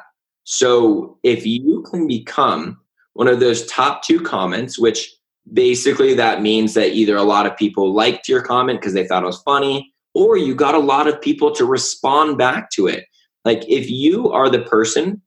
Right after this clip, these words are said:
who starts a conversation on one of these big accounts pages, so, you know, they post, uh, like, "What do you guys think about this?"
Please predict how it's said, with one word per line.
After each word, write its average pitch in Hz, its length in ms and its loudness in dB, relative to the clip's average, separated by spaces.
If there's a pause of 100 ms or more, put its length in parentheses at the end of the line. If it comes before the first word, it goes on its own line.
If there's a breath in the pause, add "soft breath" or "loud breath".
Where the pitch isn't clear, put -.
who 139 160 2
starts - 680 -2
a 113 100 2
conversation 117 1400 -2 (420)
on 123 400 4
one 117 160 4
of 127 140 0
these 127 180 0
big 113 220 2
accounts 110 640 -4
pages, 104 560 0
so, 107 360 2 (260)
you 110 80 -6
know, 107 100 4
they 120 260 2
post, 123 360 2
uh, 110 300 2 (360)
like, 117 380 0
"What 147 160 2
do 147 60 2
you 147 60 2
guys 139 300 0
think 139 200 0
about 127 340 0
this?" 90 420 -6